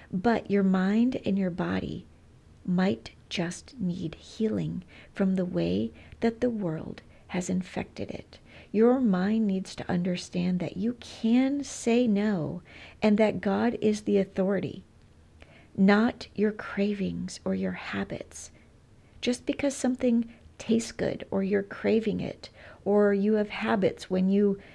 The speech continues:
or routines or rituals of, you know, when you celebrate with your family, you guys eat these things. These things start to take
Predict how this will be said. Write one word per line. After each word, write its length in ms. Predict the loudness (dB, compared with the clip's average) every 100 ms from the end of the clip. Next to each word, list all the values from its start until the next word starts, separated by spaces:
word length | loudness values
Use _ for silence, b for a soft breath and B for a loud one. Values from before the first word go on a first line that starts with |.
| B B B
or 160 | 4
routines 760 | 4 4 2 4 6 6 4 0 0
or 380 | 4 4 4
rituals 720 | 4 4 4 2 2 2 2 2
of, 220 | 0 0
you 120 | 0
know, 140 | 2
when 240 | 4 4 6
you 100 | 4
celebrate 640 | 4 4 4 4 2 2
with 140 | 0 -2
your 120 | -2
family, 400 | 0 0 2 2
you 100 | 0
guys 280 | 0 0 0
eat 140 | -2
these 200 | -4 -4
things. 420 | -2 -2 -2 -8 -16 B B B B B B B B B -20 -20 -12 -4
These 360 | 0 2 0
things 380 | 0 -2 -2 -8 -14
start 380 | -10 -2 -2 -2
to 100 | -6
take 500 | -6 -2 -2 -2 -12